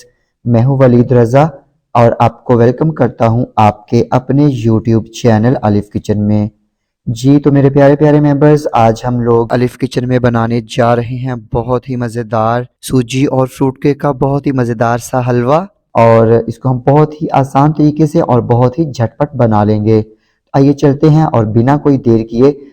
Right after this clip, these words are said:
मज़ेदार सा सूजी का हलवा बनाना शुरू करते हैं। तो सूजी का हलवा बनाने के लिए यहाँ पे मैंने एक पैन में डाल दिया है पाँच सौ ग्राम घी। तो मैं यहाँ पे घी के साथ बना रहा हूँ, आप इसको ऑयल के साथ भी बना सकते हैं, लेकिन हमेशा हलवा जात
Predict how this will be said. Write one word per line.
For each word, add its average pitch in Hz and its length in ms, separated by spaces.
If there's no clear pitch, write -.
मज़ेदार 139 520
सा 131 160
सूजी 107 340
का 113 140
हलवा 113 220
बनाना 113 460
शुरू 110 320
करते 110 380
हैं। 110 240
तो 127 200
सूजी 127 360
का 139 140
हलवा 127 260
बनाने 123 380
के 139 160
लिए 147 140
यहाँ 131 300
पे - 140
मैंने 120 240
एक 123 160
पैन 120 300
में 123 260
डाल 110 300
दिया 123 240
है 120 220
पाँच 123 300
सौ 135 180
ग्राम 117 420
घी। 117 340
तो 127 100
मैं 123 140
यहाँ 127 220
पे 135 160
घी 135 280
के 156 120
साथ 147 220
बना 131 320
रहा 127 180
हूँ, 165 280
आप 120 340
इसको 135 360
ऑयल 123 220
के 151 160
साथ 123 240
भी 151 60
बना 117 300
सकते 113 320
हैं, 113 140
लेकिन 117 240
हमेशा 120 360
हलवा 120 320
जात 120 360